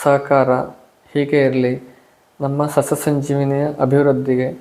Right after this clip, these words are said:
ತಾವೆಲ್ಲರೂ ಕೈ ಜೋಡಿಸ್ಬೋದು. ಇದು ನನ್ನ ಒಬ್ಬಂದಲ್ಲ, ತಮ್ಮ ಎಲ್ಲರ ಒಂದು ಸಸ್ಯ ಸಂಜೀವಿನಿ. ಇಲ್ಲೇ ಇರುವಂಥ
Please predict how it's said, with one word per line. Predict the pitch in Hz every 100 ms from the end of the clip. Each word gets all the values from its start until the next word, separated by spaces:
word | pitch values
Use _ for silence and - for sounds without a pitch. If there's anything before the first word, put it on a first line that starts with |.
| - _ _ _ _ -
ತಾವೆಲ್ಲರೂ | 139 139 139 147 147 - _ _ -
ಕೈ | 135
ಜೋಡಿಸ್ಬೋದು. | 143 143 143 135 131 135 151 143 _ _ _ _ _ _ -
ಇದು | 139 156 - - _ -
ನನ್ನ | 143 143 127
ಒಬ್ಬಂದಲ್ಲ, | 139 151 147 135 131 127 - - _ _ _
ತಮ್ಮ | - 135 135 131
ಎಲ್ಲರ | 147 156 160
ಒಂದು | 151 151
ಸಸ್ಯ | 143 143 143
ಸಂಜೀವಿನಿ. | 135 135 131 127 131 139 - _ _ _ _ _ -
ಇಲ್ಲೇ | 143 147 143 143 - - _ _ _ -
ಇರುವಂಥ | 139 135 131